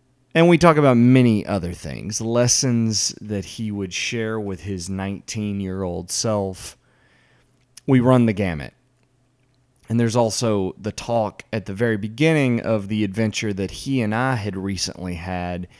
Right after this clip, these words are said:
We had actually gone hiking, and things had not necessarily gone according to plan. So that's kinda where we kick it off.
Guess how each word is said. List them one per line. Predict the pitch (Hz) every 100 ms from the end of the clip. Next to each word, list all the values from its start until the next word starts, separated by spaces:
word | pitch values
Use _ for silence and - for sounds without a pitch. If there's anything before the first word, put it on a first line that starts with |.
| - -
We | - 104
had | 98
actually | 104 107 123 101 98 - 117
gone | 110 104 98
hiking, | - 123 123 - 98 87 85 92 - _ _ _
and | 107 101
things | - 113 113 101
had | 110 107
not | 113 113 -
necessarily | 107 - 101 - 104 92 92 87
gone | 95 92 90
according | - 95 87 82
to | 82
plan. | - 82 60 55 92 101 _ _ -
So | 113
that's | 110 117
kinda | - 120 101
where | 95 90
we | 87
kick | - 98 -
it | 76
off. | 71 67 87 -